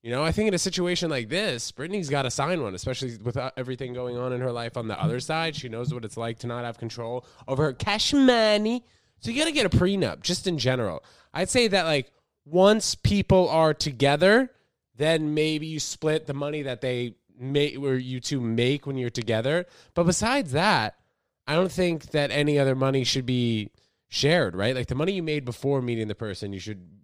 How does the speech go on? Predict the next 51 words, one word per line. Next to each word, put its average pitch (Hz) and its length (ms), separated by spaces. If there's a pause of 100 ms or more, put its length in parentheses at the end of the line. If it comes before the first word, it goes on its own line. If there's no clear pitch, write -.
(200)
theoretically 110 500
be 101 160
able 98 160
to 107 80
keep, 95 400
or 104 60
you 95 120
should 101 380
keep 95 380 (240)
in 104 160
terms 92 280
of 87 120
a 98 60
prenup. 92 560 (540)
And 127 460
any 180 240
family 262 380
money 302 180
that 294 140
you 285 100
have, 285 240
you 214 80
should, 202 340
uh, 170 60
be 170 240
entitled 180 440
to 165 180
also, 156 520 (460)
right? 135 260
It's 165 140
crazy 220 540
how 139 340
divorces 123 600
have 98 120
really 120 220
made 110 260
so 117 340
many 110 200
people, 98 480 (500)
I 170 60
don't 180 80
wanna 165 120
say 113 140
broke, 139 480
but 139 80
have 110 140
really 151 340
financially 120 840
screwed 123 560
them 107 180
up. - 400